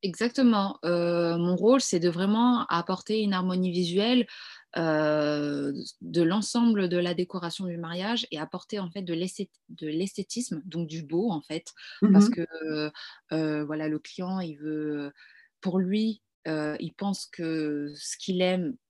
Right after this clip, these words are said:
Speaker 1: ok, c'est son mariage, mais que c'est, et que c'est cet,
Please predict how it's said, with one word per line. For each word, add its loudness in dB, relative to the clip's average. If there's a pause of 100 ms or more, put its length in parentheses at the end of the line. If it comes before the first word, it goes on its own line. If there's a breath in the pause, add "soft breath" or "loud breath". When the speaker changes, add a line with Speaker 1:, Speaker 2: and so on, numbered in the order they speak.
(100)
Speaker 1:
ok, -10
c'est -10
son -10
mariage, -4
mais -6
que -14
c'est, -6 (720 loud breath)
et -4
que -6
c'est 0
cet, -6